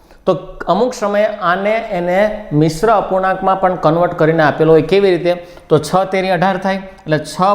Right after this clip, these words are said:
પૂર્ણાંક બેના છેદમાં ત્રણ, આ સ્વરૂપે પણ પ્રશ્નનો જવાબ આપેલો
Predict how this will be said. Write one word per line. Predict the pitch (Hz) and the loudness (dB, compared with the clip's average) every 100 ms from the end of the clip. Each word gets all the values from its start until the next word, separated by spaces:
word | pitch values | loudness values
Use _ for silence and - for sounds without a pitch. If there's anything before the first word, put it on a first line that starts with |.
| 202 | 0
પૂર્ણાંક | 160 151 143 147 180 - - - | -2 0 2 0 -4 -10 -14 -4
બેના | 147 165 190 226 | 0 2 2 -2
છેદમાં | - 180 165 180 180 - | -2 -4 -2 0 0 0
ત્રણ, | 208 208 143 - - - 160 | 2 2 0 -6 -16 -6 0
આ | 175 190 | 0 0
સ્વરૂપે | - 175 175 175 180 | -4 -4 -2 -2 -2
પણ | 180 180 | -2 -4
પ્રશ્નનો | 160 156 - 170 165 | -4 -4 -2 0 0
જવાબ | 147 151 156 | 2 0 2
આપેલો | 139 - 127 127 | 0 0 -2 2